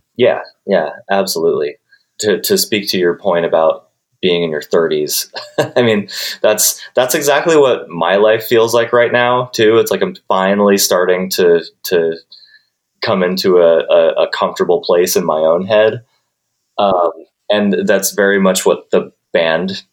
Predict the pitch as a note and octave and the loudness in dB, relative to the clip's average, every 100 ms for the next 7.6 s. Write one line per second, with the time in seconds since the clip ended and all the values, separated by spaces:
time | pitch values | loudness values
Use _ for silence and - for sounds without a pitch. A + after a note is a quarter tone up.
0 | - G2+ F#2+ F#2+ G2 G2 F#2+ F2+ F2+ F2+ | -4 2 2 2 2 0 -2 0 2 2
1 | F#2+ F#2+ E2 D#2+ D#2 D#2+ D#2+ D#2 - D#2+ | 0 -6 -4 0 2 0 -2 -6 -6 -4
2 | D#2 D#2 D#2 G#2+ A2 G#2+ G#2+ - - _ | -2 -2 0 2 2 2 -2 -16 -20 _
3 | _ _ _ _ - F#2+ F2 E2+ E2 E2 | _ _ _ _ -4 0 0 -2 -4 -12
4 | _ _ _ _ _ _ _ _ _ _ | _ _ _ _ _ _ _ _ _ _
5 | _ - G2+ G2 G2+ F#2+ F#2+ G2 - F#2 | _ -6 0 0 2 2 2 0 0 2
6 | F#2 F#2+ F2+ - F#2 F2 F2+ F2 - F#2+ | 2 2 0 0 -2 0 0 0 0 -2
7 | E2+ E2+ - G#2+ A2 - | -2 -2 0 2 2 -2